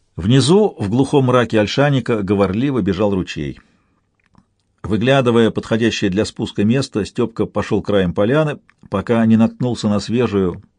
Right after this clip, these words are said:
сиротливо приютившуюся под кустами могилку.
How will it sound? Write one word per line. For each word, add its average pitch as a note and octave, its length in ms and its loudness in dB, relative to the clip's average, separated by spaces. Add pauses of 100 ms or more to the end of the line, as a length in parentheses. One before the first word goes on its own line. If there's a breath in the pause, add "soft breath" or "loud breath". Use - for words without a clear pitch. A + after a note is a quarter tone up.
(160)
сиротливо G2 600 0
приютившуюся G2+ 840 -2
под - 180 -12
кустами F#2+ 380 -2
могилку. G2 560 -2